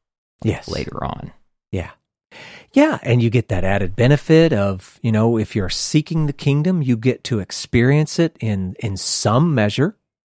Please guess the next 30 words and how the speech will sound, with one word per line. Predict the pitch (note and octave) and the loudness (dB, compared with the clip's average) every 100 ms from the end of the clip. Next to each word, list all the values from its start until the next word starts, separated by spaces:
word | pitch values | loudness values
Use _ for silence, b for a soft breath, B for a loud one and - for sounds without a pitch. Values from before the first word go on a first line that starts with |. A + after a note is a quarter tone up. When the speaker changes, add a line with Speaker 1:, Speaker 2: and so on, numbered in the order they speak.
| _ _ _ _ - | _ _ _ _ -10
Speaker 1:
here | - A2+ C3+ | -2 2 2
and | B2 | 2
now, | A2 A#2 G3 _ _ _ - | 0 -2 -4 _ _ _ -4
right? | A#2 D#3+ | -2 0
We | A2+ | -2
get | B2+ | 0
that | A2+ G#2 - | 0 0 -4
taste, | - G#2+ B2 - - - - - | -4 0 -2 -2 -10 -18 -20 -6
foretaste, | A#2+ B2 C#3+ C#3 C#3+ - | 0 2 2 0 0 0
I | C#3 | -2
think | C#3+ C#3 | -2 -2
we | C#3 | -2
called, | - C3+ D3+ | 0 0 0
of | A#2+ | -2
the | C3+ | -2
kingdom. | - C#3 C#3+ E3+ b b b b _ - | 0 0 0 -4 b b b b _ -10
Uh, | A#2 A2+ | -8 -6
so, | C#3 G3 F#3 B B B - | 0 2 0 B B B 0
yeah, | G#3+ - - _ _ _ _ | 0 0 -10 _ _ _ _
it's, | E3 - - - _ _ _ | 0 0 -4 -8 _ _ _
it's | E3+ - | -2 -2
just | - C4 - | -2 -2 2
such | F3+ - | 0 0
a | |
different | A2 A2+ G#2+ G2 | -2 -4 -6 -6
story | - A2 F#2 F#2 - | -2 -2 -2 -6 -6
than | A#2 A#2 | -2 -2
what | D#3 | -2
you'll | A2+ G#2+ | -4 -2
hear | A#2 G#2+ G#2+ | 0 0 -2